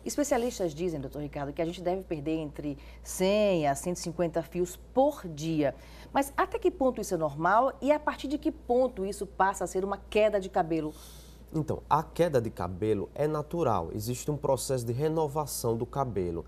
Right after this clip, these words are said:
Speaker 2: Ele tem uma fase de crescimento, uma fase de estabilização e uma fase de queda. Agora, a calvície é diferente. Não é um simples cair de cabelo. A calvície ocorre um processo de miniaturização do folículo.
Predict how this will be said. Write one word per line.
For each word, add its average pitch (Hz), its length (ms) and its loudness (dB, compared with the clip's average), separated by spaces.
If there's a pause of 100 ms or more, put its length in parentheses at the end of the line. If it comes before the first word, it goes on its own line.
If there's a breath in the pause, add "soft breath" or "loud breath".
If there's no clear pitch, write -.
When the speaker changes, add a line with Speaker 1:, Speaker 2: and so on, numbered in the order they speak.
(320 loud breath)
Speaker 2:
Ele 127 180 2
tem 131 140 2
uma 123 140 4
fase 95 400 -4
de 104 80 -4
crescimento, 101 800 -2
uma 123 160 0
fase 104 320 -4
de 131 60 -2
estabilização 135 840 -2
e 143 60 -2
uma 139 80 -2
fase 123 280 -2
de 135 120 -6
queda. - 420 -4 (480 loud breath)
Agora, 135 400 4
a 196 100 4
calvície 147 540 2
é - 20 0
diferente. 143 640 0
Não 135 60 4
é 190 100 2
um 190 60 2
simples 165 580 -2 (160)
cair 123 460 2
de 107 100 -8
cabelo. 82 560 -4 (360 loud breath)
A 135 80 2
calvície 143 640 2
ocorre 117 340 0
um 120 40 -2
processo 110 440 0
de 113 80 -4
miniaturização 151 1120 0
do 101 120 -4
folículo. 101 580 -2